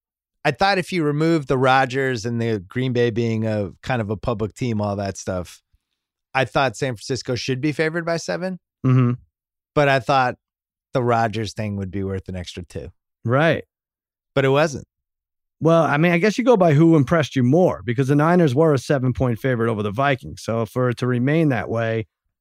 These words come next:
Speaker 2: you're basically saying the same team is coming to play you, you know, before they, before the actual game had played.
Speaker 1: I really like this Niners team.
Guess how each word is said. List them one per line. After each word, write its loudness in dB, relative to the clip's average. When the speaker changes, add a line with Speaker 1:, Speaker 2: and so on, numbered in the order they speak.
Speaker 2:
you're -2
basically 0
saying 0
the -4
same -2
team -2
is -8
coming -6
to -6
play -2
you, -8
you -2
know, -4
before -4
they, -6
before -2
the 0
actual -6
game -6
had -12
played. -12
Speaker 1:
I 2
really -2
like -4
this -8
Niners -6
team. -6